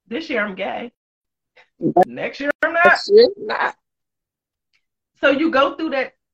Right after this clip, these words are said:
Speaker 1: that change of life, and you want them, like, let, I, I agree with let them go through it and figure it out until they decide that this is what I wanna do. But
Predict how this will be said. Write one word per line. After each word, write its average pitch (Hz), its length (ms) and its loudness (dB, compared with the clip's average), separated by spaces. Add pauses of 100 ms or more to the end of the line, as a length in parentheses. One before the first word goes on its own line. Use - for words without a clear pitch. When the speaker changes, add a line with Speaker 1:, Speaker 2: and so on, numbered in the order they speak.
Speaker 1:
that 294 200 -4
change 269 420 -6
of 240 120 -4
life, 170 320 -2 (360)
and 220 220 0
you 240 120 -2
want 226 340 -2
them, 226 160 -2
like, 226 180 0
let, 226 320 0
I, 220 180 2
I 220 200 4
agree 226 240 -8
with 196 180 -8
let 170 260 -4
them 226 180 -10
go 170 200 -6
through 170 320 -12
it 160 180 -12
and 185 240 -14
figure 196 240 -6
it 233 80 -8
out 160 320 -2
until 175 280 -12
they 170 160 -4
decide 165 520 -2
that - 120 -16 (120)
this 185 180 -12
is 190 120 -18
what 180 100 -4
I 165 100 0
wanna 156 220 -10
do. 247 220 -10
But 156 160 -8